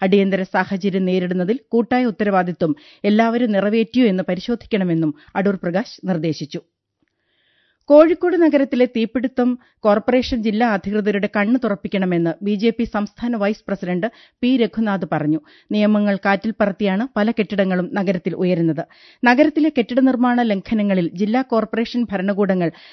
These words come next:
സമഗ്രമായ അന്വേഷണത്തിന് തയ്യാറാകണമെന്ന് രഘുനാഥ് ആവശ്യപ്പെട്ടു. ജനങ്ങൾക്ക് സുരക്ഷയും സൗകര്യവും ഒരുക്കേണ്ട കോഴിക്കോട് നഗരസഭ പൂർണ്ണമായും പരാജയമായിരുന്നുവെന്ന് പുതിയ സ്റ്റാൻഡിലെ തീപിടുത്തത്തോടെ ജനങ്ങൾക്ക് ബോധ്യമായിരിക്കുകയാണെന്ന്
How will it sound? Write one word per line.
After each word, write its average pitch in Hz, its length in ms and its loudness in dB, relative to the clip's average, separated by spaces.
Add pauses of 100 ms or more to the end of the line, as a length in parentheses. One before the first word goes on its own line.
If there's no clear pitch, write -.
(140)
സമഗ്രമായ 254 560 4
അന്വേഷണത്തിന് 202 680 -2
തയ്യാറാകണമെന്ന് 190 920 0
രഘുനാഥ് 170 500 -4 (100)
ആവശ്യപ്പെട്ടു. 170 600 -4 (1400)
ജനങ്ങൾക്ക് 320 640 8
സുരക്ഷയും 262 580 2
സൗകര്യവും 240 640 2
ഒരുക്കേണ്ട 220 400 0
കോഴിക്കോട് 233 640 0
നഗരസഭ 196 440 -2 (440)
പൂർണ്ണമായും 269 640 4
പരാജയമായിരുന്നുവെന്ന് 208 1040 2 (120)
പുതിയ 208 280 0
സ്റ്റാൻഡിലെ 208 400 -2
തീപിടുത്തത്തോടെ 196 760 -2
ജനങ്ങൾക്ക് 190 460 -2
ബോധ്യമായിരിക്കുകയാണെന്ന് 190 1120 0